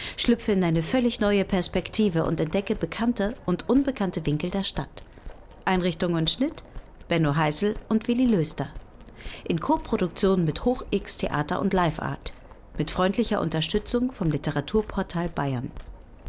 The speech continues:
Das Kopfkino-Team arbeitet unentgeltlich. Wenn du das Projekt unterstützen möchtest, freuen wir uns über Spenden. Einfach über PayPal an henriette schmidt at web de. Folge fünf: Weitergehen.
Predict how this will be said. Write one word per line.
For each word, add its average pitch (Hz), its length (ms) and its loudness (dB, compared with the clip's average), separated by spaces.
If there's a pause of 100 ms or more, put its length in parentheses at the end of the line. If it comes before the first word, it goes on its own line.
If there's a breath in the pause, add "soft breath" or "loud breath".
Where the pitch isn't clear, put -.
(680 loud breath)
Das 160 180 0
Kopfkino-Team 185 880 2
arbeitet 175 500 -2
unentgeltlich. 147 840 0 (420)
Wenn 180 120 4
du 175 60 4
das 165 180 0
Projekt 160 400 0
unterstützen 185 580 0
möchtest, 165 420 -2
freuen 175 260 0
wir 190 80 0
uns 185 160 -2
über 220 180 0
Spenden. - 460 -2 (540 loud breath)
Einfach 220 380 2
über 180 180 2
PayPal 165 580 0
an 190 240 2 (320 loud breath)
henriette 160 560 2 (260)
schmidt 156 400 0 (120)
at 202 160 -2
web 175 240 -2
de. 139 320 -2 (1080)
Folge 175 340 0
fünf: 208 320 2 (880)
Weitergehen. 151 720 0